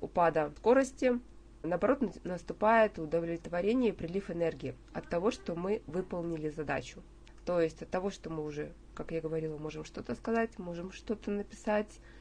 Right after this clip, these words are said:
можем ответить. К-, кстати, можно переписываться для начала просто с кем-то, да, с турками, опять же, с теми же,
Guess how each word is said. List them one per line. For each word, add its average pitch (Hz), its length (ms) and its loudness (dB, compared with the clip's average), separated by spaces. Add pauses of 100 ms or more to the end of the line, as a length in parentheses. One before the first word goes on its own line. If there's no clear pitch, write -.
(180)
можем 202 340 2
ответить. 220 500 0
К-, - 160 -16
кстати, - 360 -2
можно 202 300 -2
переписываться 190 920 -6
для 175 180 -4
начала 170 500 -6
просто 160 500 -12 (180)
с - 40 -18
кем-то, 170 420 -2
да, 175 180 -2
с 180 60 -12
турками, 165 460 -6
опять 165 300 -2
же, 165 100 -8
с - 60 -14
теми 202 360 -4 (460)
же, 175 300 -4